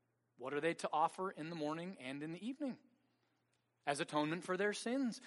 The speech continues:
so that God doesn't wipe them off the face of the planet for their sin. God spares us for the sake of a sacrificial lamb. And so all of this is in the collective Israelite mind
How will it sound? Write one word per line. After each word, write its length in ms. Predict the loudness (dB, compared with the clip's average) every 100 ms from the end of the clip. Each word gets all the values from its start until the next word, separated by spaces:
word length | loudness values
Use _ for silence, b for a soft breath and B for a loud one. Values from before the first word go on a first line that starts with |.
| B
so 240 | 0 2
that 200 | 4 2
God 300 | 6 10 10
doesn't 320 | 8 4 4 6
wipe 240 | 6 6
them 140 | 6
off 180 | 6 6
the 80 | 2
face 280 | 2 2 2
of 60 |
the 80 | -2
planet 400 | -2 0 2 0
for 140 | -2 -2
their 160 | -2
sin. 480 | -2 0 4 4 2 -6 b b b b b b _
God 340 | 0 4 4
spares 540 | 0 -6 -2 0 0 -2
us 380 | -2 -4 -12 -16 _ _ _ _ _ _
for 140 | -10 -8
the 80 | -6
sake 400 | -4 -4 -4 -8
of 160 | -12 -12
a 40 |
sacrificial 880 | -12 -8 -10 -10 -14 -12 -14 -12 -14
lamb. 340 | -14 -18 -20 -20 _ _ _ _ _ _ _ _ _ _ _ _ _ _ _ _ _ b b -8
And 100 | -2
so 160 | -2
all 300 | 2 2 2
of 160 | 0 2
this 360 | 2 2 -4 -12 b b
is 200 | -4 0
in 180 | 0 0
the 120 | -4
collective 760 | -4 2 2 2 -2 -2 -6 -18 b
Israelite 720 | -2 -2 2 0 4 4 4
mind 560 | 2 0 0 -2 -8 -14